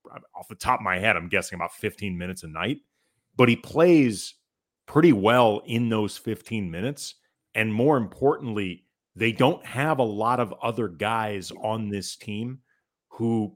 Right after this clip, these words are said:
plays a role and offers, you know, the literal physical size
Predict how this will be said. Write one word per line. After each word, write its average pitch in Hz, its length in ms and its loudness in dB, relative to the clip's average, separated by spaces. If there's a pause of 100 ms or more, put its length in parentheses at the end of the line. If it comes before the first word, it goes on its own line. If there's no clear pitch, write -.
plays 135 640 2 (140)
a 117 180 -4
role 113 720 4
and 101 300 -8 (120)
offers, 107 760 -4 (460)
you - 80 -14
know, 101 120 -8
the 104 200 -4
literal 127 400 6
physical 131 720 0
size 95 840 -4